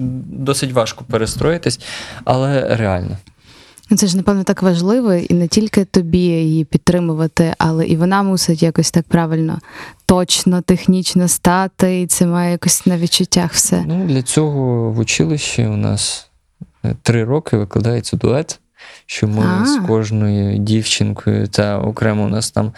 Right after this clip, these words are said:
Speaker 1: в класі було одинадцять хлопців, серед них було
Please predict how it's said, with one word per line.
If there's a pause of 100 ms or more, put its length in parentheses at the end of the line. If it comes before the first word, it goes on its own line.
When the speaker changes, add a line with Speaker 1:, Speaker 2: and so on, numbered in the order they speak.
(480)
Speaker 1:
в
класі
було (1120)
одинадцять
хлопців, (560)
серед
них
було